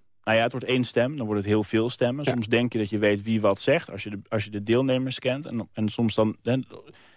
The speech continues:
Speaker 1: iedereen neemt verantwoordelijkheid over hetgene wat een ander zegt, per definitie. Dus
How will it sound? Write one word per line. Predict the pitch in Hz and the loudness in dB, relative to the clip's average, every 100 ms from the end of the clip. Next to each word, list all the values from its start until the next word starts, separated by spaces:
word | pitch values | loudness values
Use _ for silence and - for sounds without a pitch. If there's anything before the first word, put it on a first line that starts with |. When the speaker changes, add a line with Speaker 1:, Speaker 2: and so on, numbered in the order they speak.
| _ _ | _ _
Speaker 1:
iedereen | 185 180 156 156 | 2 4 4 4
neemt | 147 143 | 2 0
verantwoordelijkheid | - 127 120 147 151 131 123 | 2 0 2 0 2 0 2
over | 117 120 | 0 -2
hetgene | 117 135 131 | -2 0 2
wat | 117 | 0
een | 113 | -2
ander | - 131 113 | 0 0 0
zegt, | 101 90 - - | -2 -4 -4 0
per | 151 | 2
definitie. | 135 117 117 104 - | 2 -2 -4 -6 -8
Dus | - | -14